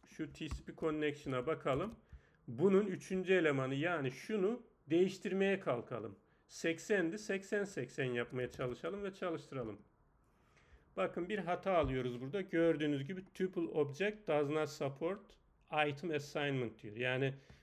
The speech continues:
buna bir şey atayamazsın diyor. Tuple'lar bir kere tanımlanır. Tanımlandıktan sonra artık, a, asla değiştirilemez. Tuple'ı şu şekilde de tanımlayabiliriz.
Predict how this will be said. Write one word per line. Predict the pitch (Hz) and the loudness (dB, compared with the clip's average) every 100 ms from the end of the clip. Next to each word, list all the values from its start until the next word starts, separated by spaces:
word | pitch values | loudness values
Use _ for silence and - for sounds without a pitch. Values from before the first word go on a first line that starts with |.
| _ | _
buna | 139 147 151 | -2 2 2
bir | 139 | 0
şey | - 165 | 0 0
atayamazsın | 156 139 151 151 139 113 - 127 107 | 0 -2 0 2 2 0 -6 -8 -8
diyor. | 95 92 _ _ - _ _ _ | -8 -12 _ _ -20 _ _ _
Tuple'lar | - 202 196 151 170 120 135 | -6 -4 -2 0 0 -2 -4
bir | 139 196 | -8 -2
kere | 170 147 139 | 2 2 0
tanımlanır. | 156 160 156 160 226 | -2 -2 -2 -2 -4
Tanımlandıktan | - 175 165 160 147 139 143 135 | -4 0 2 2 0 0 -2 -2
sonra | 143 135 | -2 -2
artık, | 165 143 139 196 214 - _ _ | -2 -2 -4 -8 -10 -16 _ _
a, | - | -4
asla | 139 143 165 147 - 156 196 | -2 0 0 -4 -2 -4 -2
değiştirilemez. | 147 135 - 127 123 107 95 - _ _ _ _ - - - - - | -2 -2 -4 -4 -2 -2 -8 -14 _ _ _ _ -18 -18 -18 -18 -6
Tuple'ı | 226 240 233 | -4 -2 -2
şu | 220 196 | -2 -4
şekilde | - 208 202 208 220 | 0 0 0 2 4
de | 220 | 4
tanımlayabiliriz. | 214 147 131 127 123 123 127 143 233 - - | 4 2 2 4 2 2 0 0 -2 -8 -20